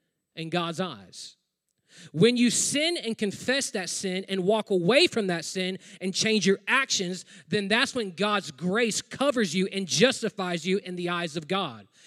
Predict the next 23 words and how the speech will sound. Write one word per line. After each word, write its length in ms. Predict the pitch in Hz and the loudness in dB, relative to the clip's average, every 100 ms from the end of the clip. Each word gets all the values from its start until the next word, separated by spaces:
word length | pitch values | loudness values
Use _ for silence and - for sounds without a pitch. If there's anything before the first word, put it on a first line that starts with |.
| - - | -20 -2
Hence 240 | 240 233 | -2 2
what 100 | 226 | 2
I 100 | 214 | 2
said, 300 | - 233 196 | 2 2 4
when 160 | 202 196 | 2 4
you 300 | 214 208 175 - - | 6 6 4 -4 -6
confess 600 | - 208 - - 320 - | 0 0 0 6 6 6
that 200 | - 214 | 2 0
sin 220 | - 233 208 | 2 2 2
and 180 | 196 | 2
walk 280 | 165 220 202 | 6 4 8
away 400 | 202 180 240 294 | 6 8 8 8
from 240 | - 190 143 | 6 -2 -4
that 160 | 123 | -8
sin 300 | - 113 90 _ _ _ _ _ _ _ _ _ _ _ _ _ _ _ _ _ _ | -12 -14 -18 _ _ _ _ _ _ _ _ _ _ _ _ _ _ _ _ _ _
and 160 | - 185 | -6 -2
change 540 | - - 269 349 277 | 0 2 2 2 4
your 140 | 202 165 | 4 4
actions, 760 | 135 - 151 170 185 - - _ _ _ _ _ _ _ _ _ _ _ _ _ _ _ - | 0 -6 -8 -10 -12 -16 -20 _ _ _ _ _ _ _ _ _ _ _ _ _ _ _ -6
that 260 | 170 - | -6 -6
grace 680 | - 170 233 214 131 - - | -4 2 4 4 0 -8 -10
covers 500 | - 196 208 156 120 | -8 -2 -2 -4 -12
you. 160 | 101 | -18